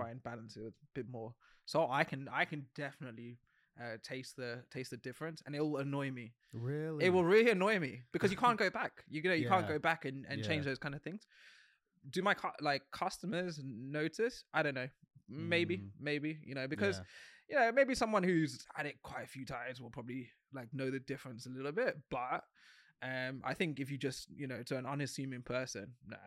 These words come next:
Speaker 1: they
Speaker 2: Mm.
Speaker 1: prob-, they're probably not gonna know. It's gonna taste like a cookie, right?
Speaker 2: Right.
Speaker 1: Um, but for me, yeah, I wanna, like, a b-, bit of a perfectionist when it comes
Speaker 2: Okay.
Speaker 1: to,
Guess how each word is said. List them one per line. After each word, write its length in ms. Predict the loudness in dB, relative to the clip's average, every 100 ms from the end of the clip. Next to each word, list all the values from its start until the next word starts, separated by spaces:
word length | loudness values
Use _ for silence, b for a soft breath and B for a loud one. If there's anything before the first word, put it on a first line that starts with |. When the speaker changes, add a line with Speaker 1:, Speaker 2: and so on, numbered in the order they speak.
| -12
Speaker 1:
they 60 |
Speaker 2:
Mm. 40 | -8
Speaker 1:
prob-, 220 | -8 -8 -6
they're 120 | -6
probably 200 | -6 -8
not 120 | -12
gonna 160 | -10 -8
know. 60 |
It's 120 | -8 -8
gonna 160 | -10
taste 240 | -8 -8 -8
like 120 | -14
a 60 |
cookie, 320 | -10 -10 -10 -8
right? 220 | -8 -10 B B
Speaker 2:
Right. 280 | -6 -6 -10 b b b -2
Speaker 1:
Um, 520 | 0 0 -2 -6 -10 0
but 120 | 0
for 100 | 2
me, 280 | 2 2 2
yeah, 360 | 0 0 0 0
I 140 | 4
wanna, 380 | 4 4 2 0 -10 -8
like, 140 | -4
a 80 | -2
b-, 200 | -2 -4
bit 240 | 2 4 6
of 80 |
a 80 | 4
perfectionist 540 | -2 -4 -4 -2 -6 -6
when 100 | -6
it 60 |
comes 240 | -6 -4 -4
Speaker 2:
Okay. 80 | -4
Speaker 1:
to, 360 | -2 -2 -4